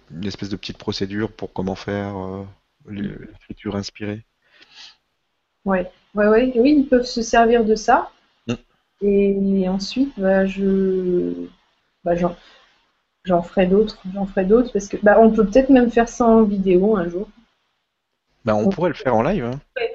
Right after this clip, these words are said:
Speaker 2: on se, on, on se prendrait comme cobaye mutuellement.
Speaker 1: Oui, ou on le fait, euh,
Speaker 2: Chacun,
Speaker 1: on le
Speaker 2: euh,
Speaker 1: fait
Speaker 2: voilà.
Speaker 1: vraiment, on peut le faire avec les gens, les gens font l'exercice, euh, euh,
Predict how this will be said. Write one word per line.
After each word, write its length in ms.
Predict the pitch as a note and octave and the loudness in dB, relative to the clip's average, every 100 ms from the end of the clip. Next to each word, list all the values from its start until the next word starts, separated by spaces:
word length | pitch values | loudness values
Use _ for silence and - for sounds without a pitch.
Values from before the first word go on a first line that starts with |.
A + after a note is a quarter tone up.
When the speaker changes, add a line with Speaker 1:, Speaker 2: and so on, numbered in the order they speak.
| - - _ | -12 -20 _
Speaker 2:
on 180 | A3+ G#3+ | 4 4
se, 200 | G#3+ B3 | 4 2
on, 280 | A3+ A3+ A3+ | 6 6 6
on 80 | A#3 | 2
se 120 | - | 2
prendrait 340 | C4 C4 D4 | 4 6 6
comme 240 | C#4+ A#3+ A#3 | 6 2 4
cobaye 400 | B3+ A#3 B3+ A#3+ | 2 4 4 4
mutuellement. 680 | A#3 - A#3+ G#3+ G#3 D4 - _ _ _ _ _ _ _ _ _ | 0 2 4 4 4 2 -2 _ _ _ _ _ _ _ _ _
Speaker 1:
Oui, 80 | B3 | 0
ou 80 | F#3+ | 2
on 160 | G#2+ G#2+ | 2 0
le 60 | |
fait, 300 | G#2+ - A#2+ | -2 -4 2
euh, 180 | F3 G2+ | 4 2
Speaker 2:
Chacun, 120 | - C#4 | -2 -4
Speaker 1:
on 60 | A#3+ | -2
le 60 | |
Speaker 2:
euh, 60 | G#3 | 0
Speaker 1:
fait 80 | - | 4
Speaker 2:
voilà. 160 | A3+ | 4
Speaker 1:
vraiment, 440 | A#3 C#3 C#3 C3 - - A2+ - | 4 2 0 -4 -12 -16 -16 -14
on 120 | A#2 | -10
peut 140 | A2+ B2+ | 0 0
le 60 | |
faire 300 | B2 - C#3 | 0 -2 0
avec 300 | A#2+ G#2+ G#2 | 2 2 -2
les 140 | G#2+ G#2+ | -2 -2
gens, 200 | A#2+ D#3+ | -2 -4
les 120 | A2+ | -2
gens 200 | G#2 A2 | -2 -4
font 180 | G#2 - | -6 -6
l'exercice, 720 | F#2+ G2 G2 - - A#2 - | -6 -4 -6 -8 -12 -12 -10
euh, 320 | G2 F#2+ F#2 F2+ F2+ _ _ _ _ _ _ _ _ | -8 -8 -10 -12 -16 _ _ _ _ _ _ _ _
euh, 40 | - | -20